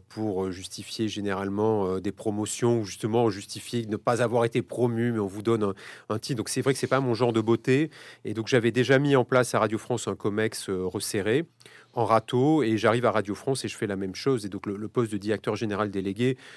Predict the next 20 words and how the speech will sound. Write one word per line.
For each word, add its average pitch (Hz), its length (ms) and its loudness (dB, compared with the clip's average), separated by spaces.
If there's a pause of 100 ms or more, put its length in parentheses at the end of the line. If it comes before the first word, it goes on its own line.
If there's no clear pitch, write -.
(140)
je - 140 -20
dis 117 40 0
à 113 60 2
Catherine 120 300 0
que 110 100 0
je - 80 -6
connais 101 220 -2
bien, 113 240 2
euh, 101 280 2
depuis 98 300 -8
mes 98 180 -4
années 101 220 0
à, 92 160 -2 (320)
à 104 80 -10
Bercy 101 400 -2
et 147 60 2
que, 104 340 -2
que 107 100 -4
j'apprécie 101 520 -4
d'ailleurs. 117 340 0